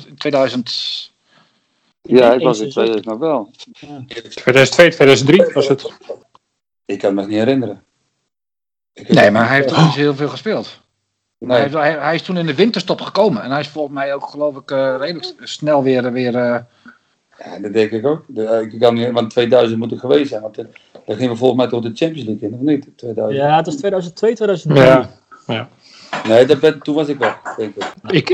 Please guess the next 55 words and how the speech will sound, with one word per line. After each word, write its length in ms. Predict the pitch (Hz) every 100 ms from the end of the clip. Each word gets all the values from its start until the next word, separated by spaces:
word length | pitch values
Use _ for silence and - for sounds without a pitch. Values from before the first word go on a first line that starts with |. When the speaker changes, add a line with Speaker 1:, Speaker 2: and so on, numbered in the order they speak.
| 143
Speaker 3:
wij, 60 | 156
Speaker 4:
heb 120 | 160
het 120 | 170
voor 120 | - 190
het 80 |
Speaker 3:
we 60 | 185
Speaker 4:
gemak 120 | 190
Speaker 3:
kunnen 140 | 175 196
Speaker 4:
even 120 | 175
Speaker 3:
wel 80 | 202
Speaker 4:
opgezocht. 480 | - - 240 240 -
Speaker 2:
Oh. 140 | 143 170
Speaker 4:
Tweeduizend 520 | 208 208 190 180 170
twee 440 | 196 233 285 - _ _ _ _ _ _ _ _ _ _ _
tot, 380 | 190 190 190 -
eh, 320 | - 151 156 151
begin 260 | 160 269 262
oktober 340 | 175 226 196
tweeduizend 480 | - 196 175 160 143
drie. 240 | 143 - _ _ _ _ _ _
Speaker 2:
Ja, 140 | -
maar 100 | 247
Speaker 1:
Oké. 40 | -
Speaker 2:
toen 60 | -
was 100 | 117
ik 60 | 117
Speaker 4:
Wanneer 200 | 165 202
Speaker 2:
denk 120 | 285
Speaker 4:
die 80 | 262
is 100 | -
gekomen 300 | - 233 214
in 80 | 202
tweeduizend 360 | 202 175 -
twee, 100 | 135 110
weet 80 | 101
ik 40 | 101
niet. 220 | 95 - -
Speaker 2:
Toen 100 | 135
was 140 | 139 139
ik 100 | 139
denk 200 | 143 139
ik 120 | 123
net 200 | 151 147
weg, 280 | 147 120 - _ _ _ _ _
denk 220 | 113 95
ik. 80 | - -
Speaker 4:
Ja. 80 | - 139
Speaker 2:
Toen 20 |
was 120 | 123 123
ik 120 | 120
denk 180 | 143 135
ik 80 |
naar 100 | 127
Feyenoord 280 | 123 151 139
gegaan 360 | 113 107 101